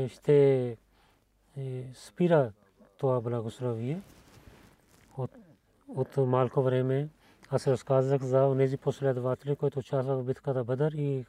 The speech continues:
за халифите разказах. И през тези дни за Абу Бакр Сидик, рази Аллах таала анху, разказах.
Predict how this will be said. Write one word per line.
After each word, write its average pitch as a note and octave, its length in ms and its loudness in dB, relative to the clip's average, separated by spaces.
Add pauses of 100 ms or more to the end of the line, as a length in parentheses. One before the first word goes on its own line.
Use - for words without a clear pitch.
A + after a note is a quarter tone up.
за B2 180 -2
халифите D3+ 480 0
разказах. C3+ 520 -4 (1300)
И B2+ 260 -4
през C3 180 2
тези C#3 300 2
дни C3+ 300 2
за C3 300 2
Абу C3+ 180 2
Бакр C3+ 240 0
Сидик, C#3 460 0
рази C3+ 200 2
Аллах B2+ 160 0
таала B2+ 200 -4
анху, A#2+ 200 -4
разказах. A#2+ 600 -4